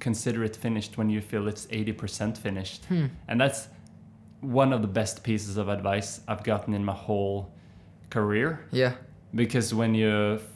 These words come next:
Speaker 1: when I feel like it's eighty percent finished, then technically it's nine, it's hundred percent finished.
Speaker 2: Yeah.
Speaker 1: Because no one else are gonna think about those small little things
Speaker 2: Yeah, of
Speaker 1: that I
Speaker 2: course.
Speaker 1: see.
Speaker 2: Of
Speaker 1: When I'm
Speaker 2: course.
Speaker 1: eighty percent, I'm like,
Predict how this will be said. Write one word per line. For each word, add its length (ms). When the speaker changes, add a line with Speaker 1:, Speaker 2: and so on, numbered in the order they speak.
Speaker 1:
when 260
I 200
feel 260
like 240
it's 180
eighty 180
percent 380
finished, 480
then 480
technically 480
it's 300
nine, 680
it's 220
hundred 240
percent 300
finished. 400
Speaker 2:
Yeah. 240
Speaker 1:
Because 280
no 160
one 180
else 240
are 60
gonna 200
think 300
about 260
those 240
small 420
little 200
things 480
Speaker 2:
Yeah, 240
of 160
Speaker 1:
that 120
I 180
Speaker 2:
course. 100
Speaker 1:
see. 360
Speaker 2:
Of 160
Speaker 1:
When 140
I'm 120
Speaker 2:
course. 80
Speaker 1:
eighty 180
percent, 340
I'm 80
like, 220